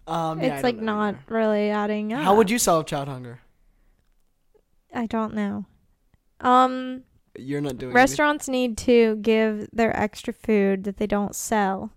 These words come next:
Speaker 2: This got really close to me. To, uh, children in need instead of into the trash.
Speaker 1: Boring. Next.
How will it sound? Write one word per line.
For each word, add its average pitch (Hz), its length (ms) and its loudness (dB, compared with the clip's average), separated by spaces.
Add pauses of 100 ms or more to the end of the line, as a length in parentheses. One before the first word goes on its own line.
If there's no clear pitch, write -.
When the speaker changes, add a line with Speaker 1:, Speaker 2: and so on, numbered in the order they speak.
(800)
Speaker 2:
This 240 220 -6
got 254 160 0
really 196 280 -2
close 208 300 -8
to - 80 -16
me. - 240 -14 (720)
To, 233 680 2 (580)
uh, - 140 -14
children 247 500 -6
in 254 220 -8
need 254 460 -8
instead 226 260 -8
of 220 140 -6
into 208 260 -6
the 233 80 -6
trash. - 680 -14 (180)
Speaker 1:
Boring. 180 1200 4
Next. 190 600 0